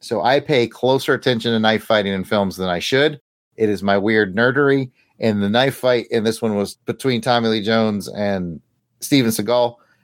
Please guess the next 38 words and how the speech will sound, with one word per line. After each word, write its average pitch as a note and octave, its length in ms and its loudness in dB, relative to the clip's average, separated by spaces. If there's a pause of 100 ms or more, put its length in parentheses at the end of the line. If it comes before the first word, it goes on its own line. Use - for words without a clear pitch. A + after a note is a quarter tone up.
(120)
was G#2+ 340 -2 (100)
ridiculously A#2+ 800 -2
laughable C#3 680 0 (320)
from G3 580 0
that E3 240 2
point C#3 240 2
of A#2+ 60 -2
view. G2+ 160 -6
From A3 200 -2
a G#3 60 2
filmmaking, A#3 600 -2
like, F#3 180 0
it G3+ 60 0
was F#3 180 0
fun A#3+ 240 0
to A#3 80 0
watch E3+ 320 0
a, C#3+ 480 -2
in D#3 80 0
a C#3 60 0
film, G2 400 -2
right? A#2 280 2
You A#2 120 -4
watch A#2+ 320 0
it A#2 180 0
and A2 340 0 (220)
it's D#3 180 0
entertaining. B2+ 720 0 (180)
But A#2+ 300 0
as B2 220 0
a A2+ 100 2
knife C#3 280 0
fight B2 360 -2
specialist, C#3+ 800 -2 (380)
it C#3+ 180 -2
was A2+ 260 0 (300)
<laughs> - 80 -4 (380)
ridiculous. - 1500 -2